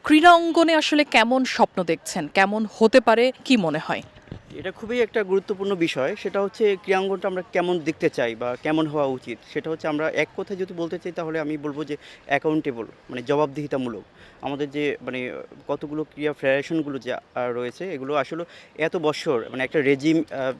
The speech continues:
Speaker 2: যেটা একটা রেজিম চলে গেছে। তো ঠিক ক্রীড়াঙ্গনেও কিন্তু এর প্রভাব, প্রত্যেকটা সেক্টরে এর প্রভাবটা পড়ে, পড়ে গেছে। তো এখানে আমাদের, আহ, একটা হচ্ছে, আহ, মানে আমূল পরিবর্তন দরকার, সেটা হচ্ছে ফেডারেশনের সংগঠক যারা আছেন,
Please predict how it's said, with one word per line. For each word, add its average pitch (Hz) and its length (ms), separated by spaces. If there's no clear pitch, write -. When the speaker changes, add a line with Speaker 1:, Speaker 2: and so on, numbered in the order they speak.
Speaker 2:
যেটা 135 260
একটা 135 400
রেজিম 135 440
চলে 143 240
গেছে। 156 260
তো 131 280
ঠিক 202 140
ক্রীড়াঙ্গনেও 208 520
কিন্তু 208 220
এর 170 80
প্রভাব, 151 360
প্রত্যেকটা 202 400
সেক্টরে 175 440
এর 139 80
প্রভাবটা 135 460
পড়ে, 156 300
পড়ে 156 180
গেছে। - 300
তো - 140
এখানে 208 300
আমাদের, 190 320
আহ, 139 400
একটা 156 320
হচ্ছে, 165 340
আহ, 135 140
মানে 131 220
আমূল 170 280
পরিবর্তন 175 400
দরকার, 127 480
সেটা 147 180
হচ্ছে 143 320
ফেডারেশনের 143 480
সংগঠক 147 540
যারা 131 200
আছেন, 120 360